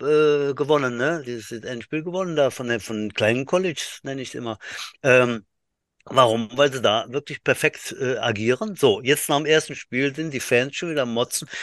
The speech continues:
So werden wir das Endspiel gegen South Dakota nicht gewinnen, ne? Weil die haben ja nur hundertfünfzig Yard Passing gehabt. Ja, Leute, die haben dreihundertsiebenunddreißig Yards Rushing gehabt, pro Lauf acht Meter, ne? Äh,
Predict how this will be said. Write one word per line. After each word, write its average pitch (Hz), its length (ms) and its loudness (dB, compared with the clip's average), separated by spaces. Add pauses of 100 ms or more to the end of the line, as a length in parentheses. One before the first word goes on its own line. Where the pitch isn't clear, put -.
(220)
So 139 380 4
werden 170 260 4
wir 135 80 6
das 131 180 0
Endspiel 139 600 -2
gegen 117 360 0
South 123 320 4
Dakota 151 420 0
nicht 151 220 -2
gewinnen, 110 500 -2
ne? 143 340 0
Weil 120 140 2
die 117 160 0
haben 143 140 -2
ja 127 100 2
nur 123 240 -4
hundertfünfzig 147 720 -2
Yard 110 240 2
Passing 123 400 2
gehabt. - 420 -6 (340)
Ja, 196 140 8
Leute, 156 340 6
die 123 160 2
haben 160 160 -4
dreihundertsiebenunddreißig 156 1000 0
Yards - 400 0
Rushing 131 500 0
gehabt, 110 420 4 (280)
pro 160 220 2
Lauf 139 340 6
acht - 280 -6
Meter, 143 380 0
ne? 110 220 -4 (400)
Äh, 143 120 -4